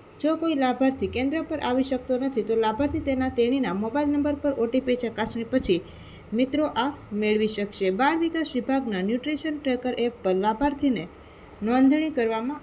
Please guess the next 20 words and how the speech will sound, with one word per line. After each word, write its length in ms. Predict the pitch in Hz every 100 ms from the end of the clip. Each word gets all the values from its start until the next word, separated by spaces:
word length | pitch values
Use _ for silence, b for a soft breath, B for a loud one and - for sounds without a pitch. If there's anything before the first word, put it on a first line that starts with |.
| -
આવી 200 | 202 202
રહી 160 | 190
છે. 160 | 190 196
આંગણવાડી 560 | - 240 311 330 320 311
કેન્દ્રોના 500 | 247 233 240 240 240
લાભાર્થીઓને 720 | 214 208 233 233 262 254 190
સો 280 | - 294 311
ટકા 320 | 302 294 285
આધાર 380 | - 214 262 254
ફીડિંગ 380 | 254 226 226
માટે 360 | 233 247 190 170 B B B B
ઓર્ડર 300 | 220 254 302
આપવામાં 720 | 285 208 214 220 262 320 - 202
આવે 200 | 196 202
છે. 180 | 208
ત્યારબાદ 500 | 190 269 302 320 330
મિત્રો, 380 | 302 294 285 190
ન્યુટ્રિશન 580 | 190 240 254 320 - 294
ટ્રેકર 340 | 285 240 247 -
એપ 140 | 233